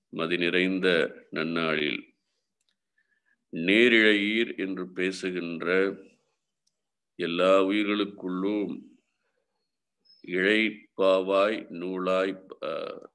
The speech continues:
இருப்பது போல் பின்னியுள்ளான் என்பது சுவாமியினுடைய பேரின்பக் களிப்பு. அந்த முறையில இழைத்துணியில் பாவாய் நூலாய் இருப்பது போல் பின்னி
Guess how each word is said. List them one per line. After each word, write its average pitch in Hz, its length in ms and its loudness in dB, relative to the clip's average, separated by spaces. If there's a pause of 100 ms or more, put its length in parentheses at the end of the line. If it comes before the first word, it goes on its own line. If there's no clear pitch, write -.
(160)
இருப்பது 98 640 -2
போல் 92 420 0
பின்னியுள்ளான் 82 1000 0 (200)
என்பது 80 840 -2 (220)
சுவாமியினுடைய 87 720 2
பேரின்பக் 78 540 -2
களிப்பு. - 560 -4 (1300)
அந்த 92 260 0
முறையில 104 440 4 (1300)
இழைத்துணியில் 113 1000 0
பாவாய் 107 600 4
நூலாய் 98 640 -6
இருப்பது 101 640 -8
போல் 98 460 0
பின்னி 104 680 -4